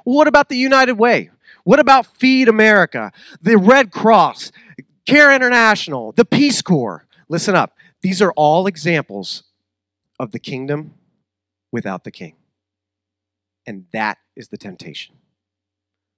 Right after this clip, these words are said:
Because if the enemy can get you to do something without God, here comes the lie. "You see that thing that you just did?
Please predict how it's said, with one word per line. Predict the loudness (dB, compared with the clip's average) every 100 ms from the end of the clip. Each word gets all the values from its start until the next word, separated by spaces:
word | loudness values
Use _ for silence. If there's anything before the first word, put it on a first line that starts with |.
| _ _ _ _ _ _ -20
Because | -20 -20
if | -20
the | -20 -16
enemy | -14 -14 -16
can | -18
get | -16 -16 -12
you | -14
to | -14
do | -14 -14
something | -14 -18 -20 _ -20 _ _ _ _ _ _ _ -18
without | -14 -12 -12 -8
God, | -8 -8 -12 _ _ _ _ _ _ _ _ _ _
here | -20
comes | -18 -20 -18
the | -18
lie. | -18 -18 _ _ _ _ _ _ _ _ _ _ _ _ _ _ _
"You | -20
see | -18
that | -16 -16 -14
thing | -14 -14
that | -14
you | -14
just | -10 -10 -4
did? | -4 -4